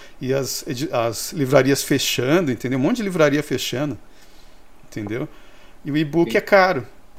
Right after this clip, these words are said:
Speaker 1: sabe?
Speaker 2: Mas, mas, mas veja bem, essa é a realidade nesse país desde sempre.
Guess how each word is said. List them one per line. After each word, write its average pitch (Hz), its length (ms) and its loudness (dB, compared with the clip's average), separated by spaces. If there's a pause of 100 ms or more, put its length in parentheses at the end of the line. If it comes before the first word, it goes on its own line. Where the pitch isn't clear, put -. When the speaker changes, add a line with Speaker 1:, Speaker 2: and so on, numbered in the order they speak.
(240)
Speaker 1:
sabe? - 340 -6 (1160)
Speaker 2:
Mas, 226 300 -2
mas, 208 300 4
mas 220 220 6
veja 233 240 6
bem, 156 280 2
essa 247 300 4
é 233 60 4
a 202 80 2
realidade 98 840 -4
nesse 85 240 -10
país 117 380 -2
desde 175 400 2
sempre. - 760 -8